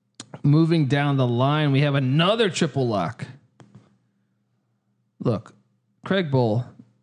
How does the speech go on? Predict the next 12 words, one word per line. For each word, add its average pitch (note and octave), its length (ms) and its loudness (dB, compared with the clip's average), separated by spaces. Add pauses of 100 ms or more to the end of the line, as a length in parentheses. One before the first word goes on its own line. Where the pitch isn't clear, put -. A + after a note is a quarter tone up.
is C3 140 0
one B2+ 100 4
of A#2+ 60 4
the A2 60 2
best G#2+ 220 -2
coaches A2 440 -2
that - 80 -8
you've A#2+ 120 2
never G#2 220 0
heard G2+ 200 -2
of. - 220 -10 (480)
Well, G#2+ 240 -2